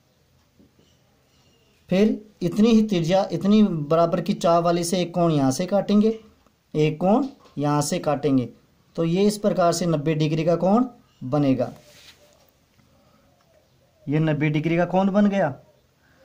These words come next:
अब इस रेखा को यहाँ पर आराम से मिलाना है, बिल्कुल सीधा इस प्रकार से।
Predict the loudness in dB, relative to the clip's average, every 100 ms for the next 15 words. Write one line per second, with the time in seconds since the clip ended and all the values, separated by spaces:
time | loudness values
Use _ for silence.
0 | _ _ _ -4 -2 -2 -8 _ -4 -2
1 | 0 -2 -2 0 -2 0 0 0 -2 -2
2 | 0 0 0 -2 0 0 2 2 0 0
3 | 0 2 2 -2 -6 _ _ _ _ _
4 | _ _ -2 0 2 0 0 0 0 0
5 | -4 _ _ _ _ _ _ _ _ _
6 | _ _ _ _ -8 -6 -4 -2 -2 -4
7 | -6 -10 -12